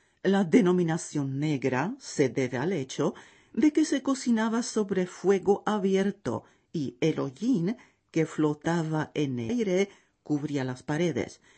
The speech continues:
En el interior de la cocina, que es el orgullo del castillo de Kost, vemos cacerolas, coladores,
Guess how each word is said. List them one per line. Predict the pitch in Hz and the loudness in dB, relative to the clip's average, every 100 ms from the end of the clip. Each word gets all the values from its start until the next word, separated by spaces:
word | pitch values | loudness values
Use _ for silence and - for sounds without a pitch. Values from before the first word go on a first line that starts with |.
| _ _ _ | _ _ _
En | 277 262 | 0 2
el | 170 143 | 2 -2
interior | 147 147 131 135 139 151 127 | -6 -4 -4 -2 0 -2 -2
de | 120 | -8
la | 110 110 | -8 -10
cocina, | 127 - - 180 135 135 160 - - _ | -10 -10 -6 -2 -2 -2 -6 -8 -20 _
que | - - 147 | -6 -2 -2
es | - - | -4 -4
el | 147 139 | -2 -2
orgullo | 135 131 202 220 139 139 151 233 - | -4 -4 -2 -2 0 -2 0 -4 -6
del | 131 123 | -8 -8
castillo | 127 113 - 127 127 123 | -10 -18 -12 -10 -8 -8
de | 131 | -10
Kost, | - 254 233 - - - _ | -4 -2 -2 -8 -20 -20 _
vemos | 160 135 131 - | -4 -4 -8 -8
cacerolas, | 139 - 156 185 180 165 151 160 _ _ | -8 -2 -2 0 0 -2 -4 -10 _ _
coladores, | 143 135 139 143 165 143 151 - | -6 -4 -2 -2 0 0 -2 -4